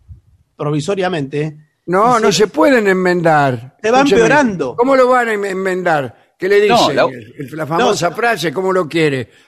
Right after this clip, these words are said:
Speaker 2: ¿Así o más largo? Una vez que usted cortó, cortó. Tiene
Speaker 1: Claro,
Speaker 2: que
Speaker 1: pero
Speaker 2: poner la
Speaker 1: sigue cortando para corregir, sigue
Speaker 2: Sí,
Speaker 1: cortando.
Speaker 2: pero es peor,
Speaker 3: Claro.
Speaker 2: como la,
Speaker 1: <laughs>
Speaker 2: como la mesa de las patas cortas.
Speaker 1: Sí.
Speaker 3: Claro, hay,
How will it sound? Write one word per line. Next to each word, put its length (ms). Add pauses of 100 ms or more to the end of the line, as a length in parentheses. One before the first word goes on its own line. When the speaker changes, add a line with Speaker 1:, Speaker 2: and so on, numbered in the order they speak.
Speaker 2:
¿Así 360
o 80
más 160
largo? 640 (720)
Una 180
vez 200
que 80
usted 260
cortó, 520
cortó. 640 (440)
Tiene 140
Speaker 1:
Claro, 120
Speaker 2:
que 40
Speaker 1:
pero 120
Speaker 2:
poner 120
la 80
Speaker 1:
sigue 140
cortando 500
para 300
corregir, 760
sigue 320
Speaker 2:
Sí, 40
Speaker 1:
cortando. 240
Speaker 2:
pero 220
es 60
peor, 400
Speaker 3:
Claro. 140
Speaker 2:
como 200
la, 220
Speaker 1:
<laughs> 240
Speaker 2:
como 200
la 120
mesa 340
de 100
las 120
patas 360
cortas. 680
Speaker 1:
Sí. 240
Speaker 3:
Claro, 200
hay, 80